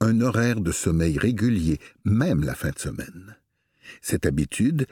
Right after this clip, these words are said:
aide à régulariser le rythme circadien. Ne pas faire ses devoirs ou consulter son téléphone dans le lit. N'utiliser le lit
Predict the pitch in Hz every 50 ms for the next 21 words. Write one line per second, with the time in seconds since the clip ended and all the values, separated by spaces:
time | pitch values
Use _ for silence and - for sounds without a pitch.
0 | - - _ _ - 110 120 120 104 92 92 78 71 73 90 135 160 120 98 95
1 | 98 80 - 87 82 73 71 - 104 139 143 92 80 73 69 - 104 127 - -
2 | 78 76 - - 110 - - - 82 71 69 65 60 - - - - _ _ _
3 | _ _ _ _ _ _ _ _ _ _ _ _ _ _ _ _ _ _ _ -
4 | - - - - 139 135 - 185 175 - 214 202 185 - - 120 98 82 101 95
5 | 85 92 98 92 92 90 82 - 90 87 - - 90 76 - - 113 - - 87
6 | 82 - 110 104 101 90 - - 120 131 117 90 - 90 101 101 82 78 69 65
7 | 62 69 71 - _ _ _ _ - - _ _ _ _ - 123 175 214 180 -
8 | - - 180 165 156 147 139 117 104 135 160 143 123 117 113 110 104 104 123 156
9 | 196 202 196